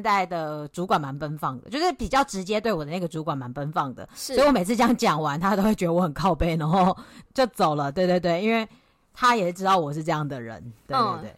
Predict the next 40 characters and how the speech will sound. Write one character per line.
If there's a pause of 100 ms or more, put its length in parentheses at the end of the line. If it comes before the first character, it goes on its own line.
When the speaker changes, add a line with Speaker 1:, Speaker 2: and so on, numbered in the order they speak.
(140)
Speaker 2:
所
以
他
理
解
你
做
事
的
风
格
跟
方
式
吧，
我
觉
得。
Speaker 1:
对
啊， (280)
那
现
在
这
个 (100)
契
机
是
上
礼
拜
发
生
的
一
件
事，
然
后 (640)
我